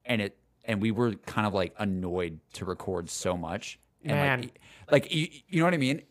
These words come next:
Speaker 1: It's like you, in the moment, you're like, "I kinda wanna hang out with the friends. I kinda wanna hang out with the buds. I don't wanna, like, record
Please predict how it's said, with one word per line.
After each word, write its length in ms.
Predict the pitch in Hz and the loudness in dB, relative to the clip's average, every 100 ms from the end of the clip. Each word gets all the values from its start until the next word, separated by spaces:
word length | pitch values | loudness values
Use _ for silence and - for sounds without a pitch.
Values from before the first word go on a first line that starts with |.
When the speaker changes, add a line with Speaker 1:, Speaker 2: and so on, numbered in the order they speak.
| _ - - | _ -20 -12
Speaker 1:
It's 220 | - 160 190 | -4 0 2
like 160 | 151 | 2
you, 300 | 175 170 160 - | 2 2 2 -2
in 140 | 175 | -2
the 60 | 165 | 2
moment, 280 | 139 156 | 2 2
you're 80 | 151 | 0
like, 120 | 135 | -2
"I 40 | 127 | -2
kinda 160 | 170 170 | -2 -2
wanna 120 | 160 | 0
hang 200 | 151 151 | 0 2
out 140 | 147 | 2
with 80 | 120 | 2
the 80 | 110 | -4
friends. 480 | - 165 160 156 139 | 0 2 4 2 2
I 60 | |
kinda 160 | 127 143 | 2 6
wanna 180 | 143 127 | 6 6
hang 160 | 131 | 4
out 100 | 135 135 | 2 0
with 100 | 131 | -2
the 80 | |
buds. 420 | 113 131 135 127 - | 4 4 4 2 0
I 80 | 131 | 2
don't 100 | 143 | 2
wanna, 140 | 143 | 4
like, 160 | 139 127 | 2 0
record 580 | 120 - 123 123 123 | -4 -4 2 4 4